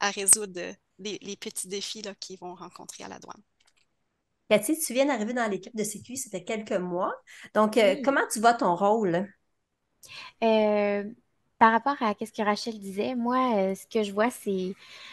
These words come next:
Speaker 3: les douanes, c'est, c'est toujours compliqué. C'est, c'est ca-, c'est rarement des informations qu'on a accessibles, euh, à tous. Donc, moi, qu'est-ce que je vois mentalement, c'est comme une grosse montagne, tu sais.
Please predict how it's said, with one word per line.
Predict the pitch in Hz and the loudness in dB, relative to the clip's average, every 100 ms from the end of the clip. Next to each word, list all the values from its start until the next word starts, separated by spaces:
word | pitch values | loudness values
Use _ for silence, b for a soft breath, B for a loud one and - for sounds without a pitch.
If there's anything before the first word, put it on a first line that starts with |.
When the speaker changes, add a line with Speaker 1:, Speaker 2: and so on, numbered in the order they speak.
| B | B
Speaker 3:
les | 208 214 | 4 6
douanes, | 240 277 285 | 6 6 2
c'est, | - 214 196 185 | -4 -2 -2 -2
c'est | 226 | -6
toujours | - 247 294 | -4 -2 -2
compliqué. | - 202 - - 233 233 247 247 - | -2 -4 -6 -8 -2 0 0 -2 0
C'est, | 226 | 0
c'est | 214 - 226 | 0 -4 4
ca-, | 226 226 | 6 6
c'est | 214 220 | 2 -2
rarement | 220 220 240 254 | 0 0 0 2
des | 240 214 | 2 6
informations | 220 214 196 254 262 | 6 8 6 4 4
qu'on | 214 202 | 6 6
a | 214 | 6
accessibles, | 214 202 202 - 226 208 | 6 4 -4 -4 0 6
euh, | 196 185 | 8 8
à | - 196 - | 8 6 4
tous. | 226 269 - 196 B B B | -6 -8 2 2 B B B
Donc, | 208 220 | 8 8
moi, | 220 269 | 8 4
qu'est-ce | 269 254 | 4 4
que | 226 | 2
je | |
vois | 214 247 | 4 6
mentalement, | 240 202 196 202 269 | 6 4 4 4 0
c'est | - 208 | -2 -2
comme | 247 | 0
une | 226 196 | 0 0
grosse | 190 240 240 | -2 -4 -2
montagne, | 208 202 196 240 262 247 | -2 0 0 -2 -6 -10
tu | |
sais. | - | -10